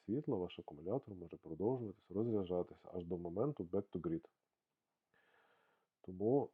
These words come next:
не налаштовуйте оцей back to grid дуже, е, маленьким, тому що може виявитися, що в кінці сонячного дня, коли сонце зайде, у вас акумулятор буде розряджений, і в цей момент наші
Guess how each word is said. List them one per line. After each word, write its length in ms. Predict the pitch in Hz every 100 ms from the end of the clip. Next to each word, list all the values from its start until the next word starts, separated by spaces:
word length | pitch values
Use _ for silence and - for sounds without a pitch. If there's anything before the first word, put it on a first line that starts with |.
| -
не 200 | 110 107
налаштовуйте 800 | 107 110 - 113 101 95 90 90
оцей 280 | 85 90 82
back 280 | 92 - -
to 100 | 87
grid 320 | 92 117 165 - _ _ _ -
дуже, 520 | 90 107 113 110 107
е, 60 | - _ 90 90 87 87 87 92
маленьким, 580 | 98 98 90 92 - 82 _ _
тому 160 | 87 87
що 180 | -
може 260 | 92 110 113
виявитися, 640 | 95 92 90 90 - -
що 160 | - -
в 160 | _ -
кінці 360 | 82 - 123 -
сонячного 520 | 101 107 - 104 110
дня, 300 | 101 90 87 - _ _ _ _ _ _ _ _ _ _ -
коли 220 | 95 92 -
сонце 300 | 117 117 107
зайде, 340 | 104 90 104
у 160 | 120 87
вас 260 | 95 -
акумулятор 460 | 92 92 110 110 95
буде 200 | 92 92
розряджений, 640 | 87 101 156 147 120 104
і 20 |
в 60 | 98 -
цей 120 | 107
момент 440 | 101 92 87 80 - 92
наші 580 | 92 90 - 85 78